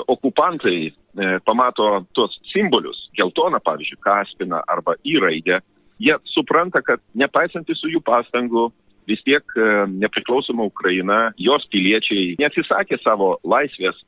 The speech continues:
jie kovoja. Ir tai tokia yra desperacija, suprantat? Jie kariniam priemonėm bando užgniaužti, o piliečiai, e, panaudodami visus turimus resursus, ar iškeldami vėliavas, ar užpaišydami, e, vieną ar kitą simbolį ant,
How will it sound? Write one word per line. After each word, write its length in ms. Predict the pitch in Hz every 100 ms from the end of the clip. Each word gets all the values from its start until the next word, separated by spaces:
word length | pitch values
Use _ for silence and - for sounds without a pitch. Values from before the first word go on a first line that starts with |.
| _
jie 200 | - 120
kovoja. 580 | - 110 92 113 120 107 - - -
Ir 180 | 147
tai 140 | 165 175 -
tokia 320 | - 147 170 170
yra 100 | 156
desperacija, 680 | 165 - 185 233 247 -
suprantat? 500 | - 190 151 170 - _
Jie 340 | 95 90 104 202
kariniam 400 | - 143 190 151
priemonėm 480 | - 170 143 127 127
bando 380 | 110 143 147 240 -
užgniaužti, 720 | 113 - 226 - 254 - -
o 180 | 113 113
piliečiai, 680 | - - 175 427 - 92 82
e, 240 | 107 110 107 104
panaudodami 640 | - 117 120 165 147 135 113 98
visus 360 | 110 226 269 - -
turimus 340 | 156 143 127
resursus, 460 | - - - - -
ar 160 | 143
iškeldami 480 | 208 - 196 185 196 170
vėliavas, 440 | 98 78 80 78 -
ar 180 | - 139
užpaišydami, 760 | - 143 - 156 196 180 165 147
e, 260 | - 127 131 127 123
vieną 240 | 135 143
ar 80 | 139
kitą 300 | - 143 135 123 113 _ -
simbolį 440 | 151 147 120 110 -
ant, 260 | 113 113